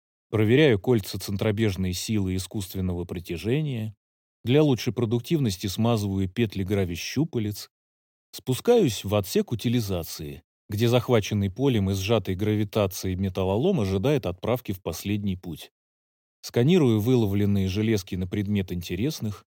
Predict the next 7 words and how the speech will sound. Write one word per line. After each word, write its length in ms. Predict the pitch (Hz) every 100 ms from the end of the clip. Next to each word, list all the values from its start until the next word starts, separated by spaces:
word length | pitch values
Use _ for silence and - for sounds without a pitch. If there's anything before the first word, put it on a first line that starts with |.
| _ -
В 100 | 107
моих 300 | 139 208 170
зонах 340 | 170 190 180
ответственности 800 | 160 147 214 202 - 127 107 -
довольно 400 | 110 151 190 233
часто 360 | - 135 110 117
попадаются 800 | 135 143 143 110 85 82 90